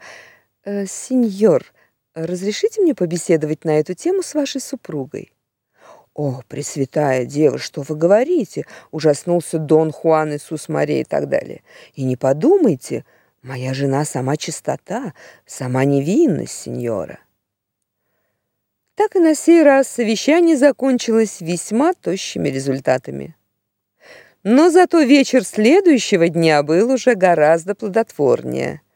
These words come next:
Наш консул ещё рано утром имел основательную беседу с министром здравоохранения, и этот развращённый современным воспитанием господин, получивший диплом врача в Сорбонне, отнёсся к вопросу чрезвычайно положительно.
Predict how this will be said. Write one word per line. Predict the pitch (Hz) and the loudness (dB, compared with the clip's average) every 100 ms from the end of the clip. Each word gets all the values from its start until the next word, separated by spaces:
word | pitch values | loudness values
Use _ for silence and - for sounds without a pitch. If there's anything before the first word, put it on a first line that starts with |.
| _ _ _ _ _ | _ _ _ _ _
Наш | 160 151 - | -4 -4 -4
консул | 208 240 - 160 | -4 -4 -6 -6
ещё | 170 - 170 | -4 2 2
рано | 170 170 | 2 0
утром | 190 165 147 147 | -2 -2 -4 -4
имел | 160 151 147 | 0 2 2
основательную | 147 - 156 151 147 147 147 139 | 0 0 0 0 0 -4 -6 -6
беседу | 156 - 302 285 - - - | -8 -2 0 0 -2 -12 -20
с | - - | -6 4
министром | 254 247 - 214 220 | 6 6 2 0 0
здравоохранения, | 185 208 190 196 - 220 196 131 123 139 - - - - | 4 4 4 2 0 -2 0 -2 -4 -6 -8 -20 -16 0
и | 302 | 4
этот | 359 - - | 4 2 -2
развращённый | 302 294 240 294 277 - - 180 151 143 156 | 0 0 2 2 2 -4 0 2 2 0 -2
современным | - 190 190 202 175 151 160 | 0 0 2 4 4 2 0
воспитанием | 165 - 190 180 160 175 | -2 -6 0 0 0 -2
господин, | 190 - 294 349 440 - - - | -4 -2 0 2 0 0 -16 -8
получивший | 208 202 - 190 - 190 | 0 0 0 -6 -4 -2
диплом | 165 202 185 170 | -2 -2 0 0
врача | 156 190 - - 139 - _ _ - | 4 2 2 0 0 0 _ _ -10
в | |
Сорбонне, | - 262 208 175 139 131 127 156 _ _ _ _ _ | -2 -2 -2 0 0 0 -6 -10 _ _ _ _ _
отнёсся | - 233 349 415 - 381 | 0 0 0 -2 0 -2
к | 320 | 0
вопросу | 339 - 277 - | 0 2 0 0
чрезвычайно | 330 320 240 254 202 175 190 | 0 0 0 0 2 2 0
положительно. | 240 277 247 151 131 143 139 139 | 0 0 0 -4 -8 -8 -8 -10